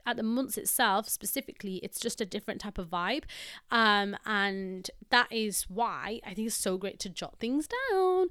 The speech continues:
which is why I'm so big on journaling. Um, but yeah, that's just another episode for another day. However,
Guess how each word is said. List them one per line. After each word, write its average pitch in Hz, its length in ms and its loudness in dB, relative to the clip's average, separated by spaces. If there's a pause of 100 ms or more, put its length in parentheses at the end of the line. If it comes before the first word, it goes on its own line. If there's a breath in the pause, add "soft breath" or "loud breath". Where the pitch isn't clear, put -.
(200 loud breath)
which 240 160 -2
is 220 140 -2
why 214 140 6
I'm 226 120 2
so 196 400 2
big 175 260 -4
on 170 160 -4
journaling. 156 460 -6 (240 loud breath)
Um, 180 600 0 (140)
but 220 120 8
yeah, 175 160 0
that's - 180 -4
just 294 160 -2
another 175 260 -2
episode - 300 -8
for - 60 -14
another - 180 -10
day. - 160 -10 (140)
However, 302 640 6